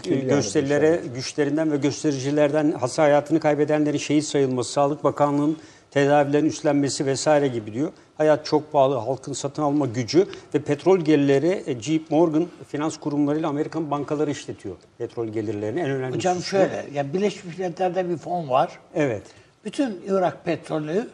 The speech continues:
Speaker 3: satışan, elde edilen bütün gelir oraya yatıyor. Amerika işgal sırasında harcadığı
Speaker 1: Parayı
Speaker 3: mer-,
Speaker 2: Hı,
Speaker 3: mermilerin
Speaker 2: düşüyor.
Speaker 3: filan paketi
Speaker 1: Tazminat olarak.
Speaker 3: parası
Speaker 2: Evet, evet.
Speaker 3: düşüyor.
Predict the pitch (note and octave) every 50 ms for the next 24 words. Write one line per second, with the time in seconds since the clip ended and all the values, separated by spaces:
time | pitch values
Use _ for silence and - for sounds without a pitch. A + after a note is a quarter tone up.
0 | - _ _ - - D#3+ D3+ - - - D#3+ D#3 D#3 D3 D3+ - - _ _ _
1 | _ _ _ - - A3 A3+ G#3 F#3+ F#3+ E3+ C#3+ D3 E3 D#3+ F3 F#3 G#3+ - A3+
2 | A3 F#3+ E3 D#3 D3+ D#3 D#3 C#3+ C3+ C3 B2 A#2+ C3 C#3 C3+ - A3 A#3 A#3 A#3
3 | A#3 A#3 - - - _ _ _ _ _ _ _ _ - G3 G#3 G#3+ G#3 G3 F3
4 | - G3 F#3+ F#3+ - - - - - G3 - - - G#3 G3+ G3+ F3+ F#3 F#3 F3+
5 | E3+ D#3+ D#3+ F3 F3+ E3 C#3+ E3 F3 F3+ E3+ D#3+ F3+ E3+ E3+ F3+ F3 E3 D3+ -
6 | - _ - D3 C3 B2+ A#2 A2+ F3 F3 F3 E3+ F3 F3 F3 F3 F3+ F3+ F3+ F3+
7 | F3+ F3 F3 E3+ E3+ F3 E3 E3 F3+ F3 E3+ E3 D#3 C#3+ F3+ F#3 D#3+ F3 E3+ D#3
8 | C#3+ C#3 D3 C#3 C3+ B2+ - B2+ G#2+ G#2+ - - - - C#3 B2+ A2 - C3 E3+
9 | F3